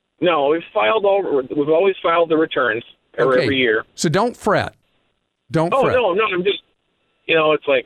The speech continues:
Speaker 1: okay, well, what's the next step? <laughs>
Speaker 2: All right. What have you been thinking about doing?
Speaker 1: Well, for a while before, uh,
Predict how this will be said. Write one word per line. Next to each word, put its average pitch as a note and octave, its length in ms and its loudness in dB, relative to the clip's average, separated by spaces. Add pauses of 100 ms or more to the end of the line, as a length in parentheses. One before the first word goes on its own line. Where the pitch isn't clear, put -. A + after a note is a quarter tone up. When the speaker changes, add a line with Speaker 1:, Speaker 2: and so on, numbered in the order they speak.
(100)
Speaker 1:
okay, D3+ 280 0
well, C3+ 120 0
what's C3+ 180 -2
the E3 60 -2
next D#3 260 -2
step? C3 220 -2 (340)
<laughs> B3 100 -4 (1000)
Speaker 2:
All B2+ 60 -2
right. B2+ 220 0
What F#3+ 200 0
have G3+ 120 0
you E3+ 160 2
been C#3+ 200 0
thinking G3 480 -2
about A2+ 300 -2
doing? G#2 340 -4 (760)
Speaker 1:
Well, G3+ 360 0 (280)
for F3 140 2
a F3 60 4
while A3+ 480 2 (140)
before, D#3+ 640 2
uh, A#2+ 180 0